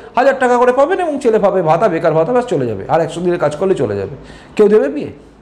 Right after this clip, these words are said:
কন্যাশ্রী সাইকেল আছে বা মোবাইল আছে, উচ্চ, উত্তম, আহ, উচ্চ মাধ্যমিক পাস করার পরে কেউ দেবে?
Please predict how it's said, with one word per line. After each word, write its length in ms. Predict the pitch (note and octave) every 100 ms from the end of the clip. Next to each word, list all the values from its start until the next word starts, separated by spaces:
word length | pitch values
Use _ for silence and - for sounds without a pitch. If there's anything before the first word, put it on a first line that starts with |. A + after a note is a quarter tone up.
| _ _ - - - - - - - -
কন্যাশ্রী 400 | G3+ G#3+ B3 B3+
সাইকেল 340 | A#3+ G3+ G3+ B3
আছে 180 | A#3+ C4
বা 160 | G3+
মোবাইল 380 | F3+ F3+ F#3+ F#3+
আছে, 260 | E3 D#3+ - - - -
উচ্চ, 440 | E3 F#3+ E3 -
উত্তম, 340 | A3+ - - G#3+
আহ, 340 | F#3 D#3+ F3
উচ্চ 140 | G#3 B3
মাধ্যমিক 300 | G#3+ G3 G3
পাস 160 | D3+
করার 220 | - C3+
পরে 180 | G2+ F#2 - - - - - -
কেউ 100 | B3
দেবে? 380 | G#3 A3 B3 -